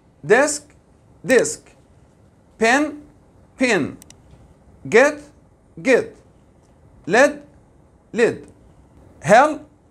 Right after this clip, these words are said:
hell. لاحظ المجموعة الأولى عندنا حرف آي. المجموعة الثانية أيضًا نفس الكلمة لكن منتهية بإي.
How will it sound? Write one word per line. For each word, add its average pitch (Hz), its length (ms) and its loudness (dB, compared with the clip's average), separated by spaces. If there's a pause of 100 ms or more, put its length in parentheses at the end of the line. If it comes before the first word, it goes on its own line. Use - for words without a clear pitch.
(300)
hell. 226 200 0 (1000)
لاحظ 226 400 0
المجموعة 190 380 2
الأولى 233 440 0 (840)
عندنا 214 200 -2
حرف 247 380 0
آي. 170 360 2 (680)
المجموعة 185 400 -2
الثانية 226 420 2
أيضًا 254 200 0
نفس 285 240 -2
الكلمة 233 600 -2 (140)
لكن 190 300 -2
منتهية 233 580 -2 (460)
بإي. 160 480 -2